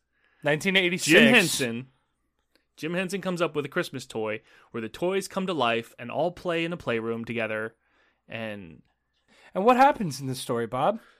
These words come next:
Speaker 1: What happens in this story? Let's see. Um, it's Christmas,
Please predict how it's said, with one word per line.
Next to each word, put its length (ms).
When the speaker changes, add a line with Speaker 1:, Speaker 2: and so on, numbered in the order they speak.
Speaker 1:
What 120
happens 380
in 60
this 100
story? 240
Let's 220
see. 300
Um, 320
it's 180
Christmas, 720